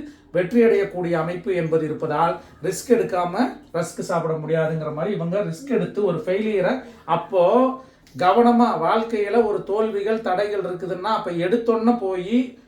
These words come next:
ஃபர்ஸ்ட் போய் இன்வெஸ்ட்மெண்ட் பண்றத பெருசா பண்ணிடக்கூடாது. அதை ஃபர்ஸ்ட் செய்யக்கூடிய விஷயங்களை ஒரு சாம்பிளுக்கு சிம்பிளா ஒரு விஷயத்துல இறங்கி அதுல ஒரு தோல்வியை சந்திச்சு அதற்கப்புறம்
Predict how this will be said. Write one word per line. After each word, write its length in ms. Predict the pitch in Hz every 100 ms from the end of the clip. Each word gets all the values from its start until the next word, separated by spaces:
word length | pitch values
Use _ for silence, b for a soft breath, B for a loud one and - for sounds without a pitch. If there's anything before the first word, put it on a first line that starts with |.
| B
ஃபர்ஸ்ட் 400 | 185 196 - 285 254
போய் 200 | 226 226 233
இன்வெஸ்ட்மெண்ட் 500 | 196 214 - 190 170
பண்றத 300 | 180 170 202
பெருசா 380 | 226 175 - 202
பண்ணிடக்கூடாது. 800 | - 156 165 156 143 127 123 139 139 117 - B B B B _ _ _ _ _ -
அதை 200 | 151 180 302 -
ஃபர்ஸ்ட் 320 | 180 - 277
செய்யக்கூடிய 580 | 247 202 196 175 180 170
விஷயங்களை 520 | 160 - 180 160 160 214
ஒரு 240 | 185 175 254 415 - -
சாம்பிளுக்கு 680 | - 175 208 - 185 135 240 -
சிம்பிளா 500 | - 214 220 - 220 220
ஒரு 120 | 180 165
விஷயத்துல 440 | 160 185 180 160
இறங்கி 420 | 151 160 180 156 139 - B
அதுல 300 | B 160 165
ஒரு 160 | 160 156 156
தோல்வியை 460 | 190 208 196 170 156
சந்திச்சு 460 | 165 185 185 - - - B B 113
அதற்கப்புறம் 920 | 151 185 196 - 170 160 240 226